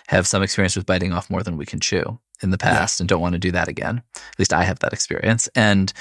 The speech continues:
Speaker 1: so we launched in two places, in the U S and in sub-Saharan Africa. And I think if you look at our Africa coverage, which, by the way, like, you probably won't if you aren't really interested in Africa slash live in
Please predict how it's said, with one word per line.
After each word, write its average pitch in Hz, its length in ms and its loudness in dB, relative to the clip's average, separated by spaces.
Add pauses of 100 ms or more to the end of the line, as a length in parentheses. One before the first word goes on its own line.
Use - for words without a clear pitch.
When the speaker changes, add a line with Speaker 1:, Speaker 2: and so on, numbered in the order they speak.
(300)
Speaker 1:
so - 120 2
we 120 100 6
launched 113 260 4
in 98 60 -2
two - 120 -4
places, - 460 -8
in 87 80 -6
the 92 80 -2
U 90 180 -2
S 85 220 -4
and 85 100 -8
in 85 80 -8
sub-Saharan 82 500 -6
Africa. - 400 -8
And - 120 -8
I - 20 -6
think 104 120 0
if 98 60 0
you 107 120 6
look 107 180 4
at 110 60 6
our 87 100 2
Africa 92 400 -4
coverage, 92 260 -4
which, 107 120 -6
by 139 100 4
the 135 100 2
way, 123 180 4
like, 87 240 -6 (640)
you 117 100 -2
probably 123 340 2
won't 110 300 2
if - 160 -10
you 90 220 -6
aren't 87 340 -4
really 90 240 -2
interested 87 300 -4
in 90 40 -4
Africa 87 540 -4
slash 82 540 -4
live 92 240 -4
in 85 360 -6